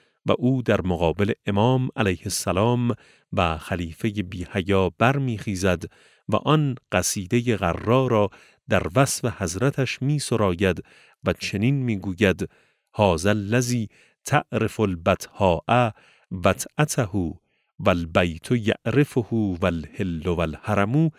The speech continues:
در این وقت قطعاً این شاعر مورد تأیید و تصدید روح القدس قرار گرفته بود. و یا زمانی که دئبل خزاعی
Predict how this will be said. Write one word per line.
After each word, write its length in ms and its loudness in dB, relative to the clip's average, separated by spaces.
در 120 0
این 240 -6
وقت 600 0
قطعاً 580 0
این 260 -2
شاعر 680 2
مورد 440 0
تأیید 800 -2
و 60 0
تصدید 840 -2
روح 360 -4
القدس 840 0
قرار 380 -2
گرفته 360 -4
بود. 260 -14
و 140 4
یا 100 6
زمانی 440 2
که 200 4
دئبل 480 2
خزاعی 760 0